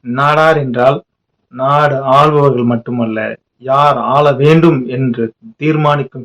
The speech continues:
சக்தி என்பதை வருகின்ற நாடாளுமன்ற தேர்தலில் நமது ஒற்றுமையின் மூலமாக, நமது வாக்குகள் மூலமாக, இங்கிருக்கும் ஆளும் மற்றும் ஆண்ட கட்சிகளுக்கு நிரூபிப்போம்.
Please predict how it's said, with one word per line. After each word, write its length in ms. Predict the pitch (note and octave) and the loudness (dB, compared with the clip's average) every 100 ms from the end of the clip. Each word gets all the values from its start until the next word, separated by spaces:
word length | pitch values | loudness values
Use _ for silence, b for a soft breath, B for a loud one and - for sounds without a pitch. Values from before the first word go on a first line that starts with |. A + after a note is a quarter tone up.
| - | -6
சக்தி 640 | C3+ C3+ _ F3 A#2 A#2+ | -6 -6 _ -4 -4 -4
என்பதை 480 | B2+ B2 A2+ A2 A#2 _ _ _ _ _ _ _ _ | -4 -4 -4 -8 -14 _ _ _ _ _ _ _ _
வருகின்ற 720 | B2 C3+ B2 A#2 A2 G#2+ - _ _ _ _ | -10 -8 -6 -8 -8 -12 -14 _ _ _ _
நாடாளுமன்ற 720 | A#2+ C#3 D#3 D3 C3+ A#2+ A#2 | -4 0 2 2 -2 -6 -8
தேர்தலில் 520 | B2+ B2+ A#2+ C3 F3 _ _ _ _ _ | -10 -12 -6 -4 -4 _ _ _ _ _
நமது 460 | - B2 A#2+ A#2 A2+ _ _ | -16 -12 -8 -8 -8 _ _
ஒற்றுமையின் 560 | C3 C#3 F3 E3+ D#3 C3 | -10 -6 -2 2 2 0
மூலமாக, 640 | C3 A#2+ A2+ A2 G#2+ - _ _ _ _ _ _ | 0 0 -2 -6 -12 -16 _ _ _ _ _ _
நமது 260 | - B2+ B2 | -12 -8 -2
வாக்குகள் 460 | B2+ E3+ E3+ D#3 | 0 0 0 -2
மூலமாக, 760 | C3+ B2+ A#2+ A2+ G#2+ - G#2+ G2 _ _ _ _ _ | 0 -2 -2 -2 -2 -8 -14 -16 _ _ _ _ _
இங்கிருக்கும் 760 | B2 C3+ C3+ C#3+ - C3+ B2 A#2+ _ _ _ _ _ _ _ | -10 -6 -2 -4 -6 -10 -8 -8 _ _ _ _ _ _ _
ஆளும் 540 | B2 C3 D3+ E3 F#3+ - _ _ | -6 -2 2 0 -2 -8 _ _
மற்றும் 420 | A#2+ - B2 A#2 | -20 -16 -12 -10
ஆண்ட 300 | B2 C#3 E3 | -4 -2 0
கட்சிகளுக்கு 840 | C3+ B2 C#3+ B2 A#2+ - - A#2 A2+ _ | -2 -4 -6 -4 -6 -8 -16 -16 -16 _
நிரூபிப்போம். 800 | C3+ D3 D#3 C#3 B2+ B2+ A#2+ | -6 0 0 0 -8 -10 -10